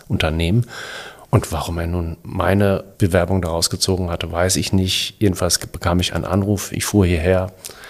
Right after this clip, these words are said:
Meine Eltern sagten, "Bertolt Beitz? Wie? Den gibt's noch?" <laughs> Ich hatte keine Ahnung von Essen und dann saß ich da, hatte nichts auf dem Schreibtisch und nach einer halben Stunde fragte er, ob ich hierher kommen möchte. Er f-, <laughs> sagte dann,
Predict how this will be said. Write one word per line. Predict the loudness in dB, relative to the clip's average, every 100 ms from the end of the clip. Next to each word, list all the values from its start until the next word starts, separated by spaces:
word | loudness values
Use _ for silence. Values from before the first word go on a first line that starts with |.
| -18 -18 -2
Meine | 0 0
Eltern | 0 -2 -2
sagten, | -4 -6 -10 -6
"Bertolt | -6 -6 -4
Beitz? | -2 -2 -2 -4 -2
Wie? | -2 -2 -8 -18 -12
Den |
gibt's | -8 0 2
noch?" | 2 2 2
<laughs> | 2 2 0 4 2 2 0 0
Ich | 2 0
hatte | 0
keine | 2 6 8
Ahnung | 6 6 4
von | 2 0
Essen | 2 4 4 4 0 2
und | 2 4
dann | 4
saß | 2 2 2
ich | 2
da, | 2 2
hatte | 2 2
nichts | 2 0
auf | -2
dem | -4
Schreibtisch | -2 2 0 2 0 2 0 -4 -6
und | -4 -4 -2 -4 -6 -12 -10
nach | -8 -2
einer | -2 0
halben | -2 -2
Stunde | -2 0 -2 -2 -6
fragte | -6 -2 -2 0 -4
er, |
ob | -4
ich | -6 -6 -6 -8
hierher | -6 -2 -4
kommen | -2 -4 -4 -6 -2
möchte. | 0 0 -2 -4 -10 _ _ -8 -4 0 4
Er | 4
f-, | 4 0 -2
<laughs> | 0
sagte | 0 2 -2
dann, | -2 -2